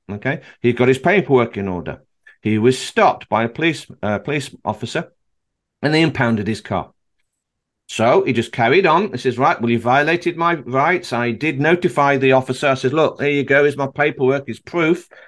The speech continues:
The officer decided to ignore it. So he served a lien on the police station. Remember, police station's a corporation. It's just like suing any other corporation. So he served a lien on that, and, uh, he got two hundred fifty thousand dollars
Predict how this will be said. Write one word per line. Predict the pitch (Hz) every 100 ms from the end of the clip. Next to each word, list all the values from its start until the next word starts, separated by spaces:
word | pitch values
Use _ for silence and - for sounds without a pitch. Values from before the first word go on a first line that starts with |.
| _ _ -
The | 123 123 123
officer | - 147 135 135
decided | 127 139 135 131
to | -
ignore | 123 123 156 143
it. | 143 - _ _ _ _
So | - 139 131
he | 151 160 - -
served | - 139 135 131
a | 165
lien | 131 117 123 139 -
on | 120
the | 135
police | 139 262 -
station. | 135 107 107 104
Remember, | 151 226 208
police | - 269 -
station's | 202 185 170 202
a |
corporation. | 202 135 143 180 220 147
It's | 120
just | - -
like | 180
suing | - 185 156
any | 151 175
other | 135
corporation. | 131 - - 101 90 - - _ _ _ -
So | -
he | 180
served | 160 131 123
a |
lien | 120 113 113 123
on | 123
that, | 110 113 - _ _ _ _ -
and, | 151 165 170 170 165 160
uh, | 165 165 165 165
he | 156 175
got | 185 -
two | 185
hundred | 180 180
fifty | 190 185 180
thousand | 180 185 190
dollars | 233 277 -